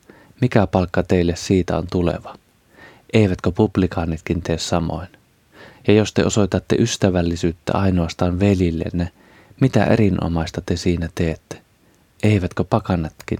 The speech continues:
tee samoin? Olkaa siis te täydelliset, niin kuin teidän taivaallinen isänne täydellinen on. Matteuksen evankeliumi, viides luku. Oletko ajatellut, että Jumala on antanut meille aikaa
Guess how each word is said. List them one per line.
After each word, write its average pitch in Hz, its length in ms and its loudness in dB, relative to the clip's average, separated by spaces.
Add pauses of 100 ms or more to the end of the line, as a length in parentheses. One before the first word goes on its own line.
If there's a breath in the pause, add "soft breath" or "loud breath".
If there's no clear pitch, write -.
tee 85 220 -2
samoin? 85 500 -6 (880 soft breath)
Olkaa 95 480 2
siis 87 340 -2
te - 180 -8
täydelliset, 82 680 -2 (320)
niin 95 180 2
kuin 85 220 -4
teidän 90 360 2
taivaallinen 82 680 0
isänne 80 520 -4
täydellinen 82 720 -4
on. 87 180 -2 (880 loud breath)
Matteuksen - 580 -2
evankeliumi, 82 680 -2 (140)
viides 87 420 0
luku. 87 320 -4 (1200)
Oletko 135 360 4
ajatellut, 92 560 4
että 90 240 0
Jumala 107 440 4
on 85 160 2
antanut 87 400 0
meille 87 340 4
aikaa 85 520 2